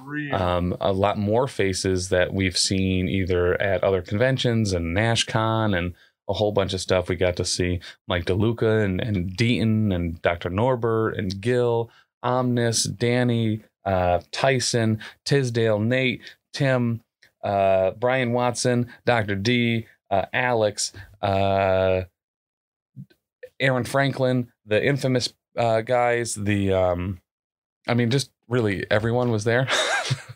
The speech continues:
Speaker 1: It was, it, I mean, the, the, the main tournament was a hundred twenty-eight people, so
Speaker 2: With a
Speaker 1: there was
Speaker 2: f-, I, and we were
Speaker 1: It was a
Speaker 2: saying
Speaker 1: huge waiting list.
Speaker 2: we were saying it was twenty-five, it was fifty.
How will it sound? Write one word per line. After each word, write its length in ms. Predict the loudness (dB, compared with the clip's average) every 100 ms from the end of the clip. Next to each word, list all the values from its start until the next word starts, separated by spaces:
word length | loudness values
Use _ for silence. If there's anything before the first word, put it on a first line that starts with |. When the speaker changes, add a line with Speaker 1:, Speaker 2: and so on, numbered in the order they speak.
| -16 -16 -10
Speaker 1:
It 880 | -8 -4 -4 -6 -10 -12 -14 -14 -16
was, 200 | -18 _ _ -18
it, 140 | -18 -18 _ _ _ _ _ -6
I 60 |
mean, 160 | -2 0
the, 120 | 0
the, 380 | -2 -2 -2 -2
the 100 | -8
main 240 | -4 -4 -4
tournament 340 | -4 -4 -4
was 100 | -4
a 60 | -4
hundred 360 | -2 -2 -4
twenty-eight 440 | -6 -4 -2 -2 -4
people, 380 | -6 -8 -12 -8
so 420 | -6 -4 -6 -10 _ -4
Speaker 2:
With 140 | 0
a 40 | 0
Speaker 1:
there 100 | -2
was 160 | -10
Speaker 2:
f-, 60 | -14 _ _ _ _ _
I, 220 | -6 -4 -2
and 160 | 2 2
we 100 | 2
were 100 | 0
Speaker 1:
It 20 |
was 80 | 0
a 40 |
Speaker 2:
saying 280 | 2 2 0
Speaker 1:
huge 100 | 0
waiting 300 | 0 0 0
list. 360 | -2 -4 -6 -2
Speaker 2:
we 100 | 0
were 120 | 0
saying 340 | 2 2 2
it 80 | 0
was 140 | -2
twenty-five, 600 | -2 0 0 2 0 2
it 80 | 2
was 140 | 0 -2
fifty. 560 | 0 0 0 -8 -10